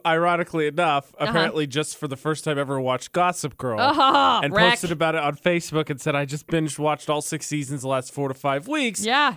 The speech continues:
Speaker 1: Loved it. Now I'm super bummed that it's over."
Speaker 2: Yeah.
Speaker 1: I'm suffering from binge watching depression because I have no idea what to watch next. And
Speaker 2: Yeah.
Speaker 1: I'm sad that this one that I loved is over.
Speaker 2: Yeah. Uh, that, it's a thing.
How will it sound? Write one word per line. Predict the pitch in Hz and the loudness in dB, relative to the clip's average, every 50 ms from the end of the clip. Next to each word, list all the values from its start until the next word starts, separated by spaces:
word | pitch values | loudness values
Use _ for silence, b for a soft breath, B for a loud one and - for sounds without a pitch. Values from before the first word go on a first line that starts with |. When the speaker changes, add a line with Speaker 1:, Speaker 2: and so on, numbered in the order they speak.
| - | -4
Speaker 1:
Loved | - 160 196 220 233 202 170 175 | -2 2 2 4 2 2 0 0
it. | 185 185 185 - _ _ _ | 0 0 0 -2 _ _ _
Now | 156 165 170 170 | -2 0 0 0
I'm | 156 | 0
super | 143 - 175 147 143 | -2 -2 -4 -4 -2
bummed | 127 120 139 135 127 | -2 -2 -2 0 -2
that | 123 120 | -4 -6
it's | 117 110 - | -8 -8 -6
over." | 120 113 104 92 - - - | -6 -6 -6 -8 -10 -8 -4
Speaker 2:
Yeah. | 233 262 277 311 330 311 247 185 - - _ _ _ | -2 0 2 4 4 4 2 2 0 -6 _ _ _
Speaker 1:
I'm | - 143 131 | -8 -6 -4
suffering | - - 170 156 - - 156 143 | 0 0 0 0 0 -2 -2 -2
from | - 143 135 | -4 -8 -6
binge | 123 147 143 147 139 127 | -2 -2 -2 -2 -2 -2
watching | 135 139 135 131 - 135 120 | -2 -2 -2 -2 -4 -10 -12
depression | 110 120 - - 135 127 - - 120 110 | -12 -14 -6 -4 -4 -2 -2 -6 -10 -12
because | 104 98 107 117 | -12 -10 -8 -8
I | |
have | 120 113 113 | -8 -6 -4
no | 135 139 131 127 | -2 0 0 0
idea | 131 127 120 127 123 | 0 0 -2 -4 -4
what | 120 120 117 | -4 -6 -8
to | 110 | -6
watch | 110 120 113 - - - | -4 -4 -4 -4 -6 -8
next. | 127 127 120 113 107 - - - | -8 -6 -6 -8 -8 -12 -14 -10
And | 180 175 | -4 -2
Speaker 2:
Yeah. | 185 202 240 269 262 | 0 2 2 2 0
Speaker 1:
I'm | 220 | 0
sad | 151 - 135 127 123 123 | -2 -2 0 0 0 -2
that | - 120 104 | -4 -10 -14
this | - - 117 | -14 -18 -14
one | 117 123 127 123 123 | -8 -6 -6 -4 -4
that | 120 113 | -4 -4
I | 113 113 | -2 -4
loved | 131 165 240 277 254 196 165 156 151 147 - - _ _ _ _ _ | -2 0 2 4 4 4 4 4 2 -2 -8 -20 _ _ _ _ _
is | - 110 | -10 -8
over. | 123 120 98 90 - _ _ _ _ _ | -6 -6 -8 -8 -14 _ _ _ _ _
Speaker 2:
Yeah. | - 190 202 220 226 202 - _ _ _ _ _ _ _ _ _ _ | -4 -2 0 0 0 -4 -6 _ _ _ _ _ _ _ _ _ _
Uh, | - 131 - 202 | -12 -10 -6 -4
that, | 196 214 202 233 - | -2 0 0 0 -2
it's | - 226 190 | -4 -4 -4
a | 226 220 | -4 -4
thing. | - 233 247 277 240 160 151 156 | -2 -2 0 0 -2 -2 -6 -10